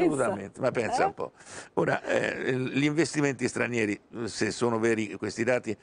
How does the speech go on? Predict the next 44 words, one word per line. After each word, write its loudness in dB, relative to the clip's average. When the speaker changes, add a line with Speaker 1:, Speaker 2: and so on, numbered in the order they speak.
Speaker 1:
in -2
Italia 0
sono -6
bassissimi, -4
è 2
l'uno 2
virgola 2
quattro -8
per -12
cento -12
e 0
è 4
anche -2
calato. -4
E -4
mentre -2
la 0
media 2
europea 2
è, -4
eh, -8
degli -6
altri 0
paesi 0
è -2
il -8
tre 0
virgola -2
tre -6
per -12
cento. -14
Eh, -6
quindi -14
la -2
riforma 0
del 0
mercato -4
che, -6
eh, -20
è -18
stata -2
fatta 0
per -4
invogliare 0